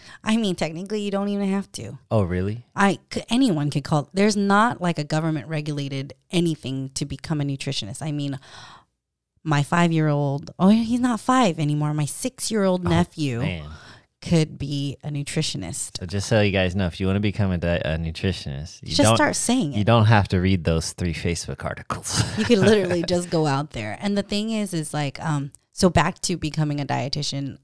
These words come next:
Speaker 1: just to clarify, um, the four years of school is your bachelor's.
Speaker 2: Yeah.
Speaker 1: We are transitioning towards requiring a master's degree as well.
Speaker 2: Yeah.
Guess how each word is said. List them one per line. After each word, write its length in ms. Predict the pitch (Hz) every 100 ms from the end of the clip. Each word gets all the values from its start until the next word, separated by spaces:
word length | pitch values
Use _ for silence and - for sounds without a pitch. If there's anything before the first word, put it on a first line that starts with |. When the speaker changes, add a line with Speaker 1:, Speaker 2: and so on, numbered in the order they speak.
| _
Speaker 1:
just 220 | - 147 -
to 80 |
clarify, 580 | - 170 147 143 135 131 - - - - -
um, 400 | 160 147 139 135 - _ _ _ _ _
the 140 | - 165
four 520 | - - - 185 202
years 320 | 220 180 180
of 120 | 165
school 400 | - - 160 165
is 160 | 160 151
your 80 | 139
bachelor's. 680 | 135 143 - 123 110 - -
Speaker 2:
Yeah. 300 | 90 80 - - - _ -
Speaker 1:
We 200 | 208 220
are 100 | 196
transitioning 640 | - 170 160 165 180 170
towards 380 | - 160 147 - - - _ _ _ _
requiring 680 | 170 156 - 160 170 156 147
a 40 | 151
master's 560 | 143 131 139 - 143
degree 320 | - - 139 135
as 220 | 147 -
well. 220 | 131 - - -
Speaker 2:
Yeah. 220 | 92 73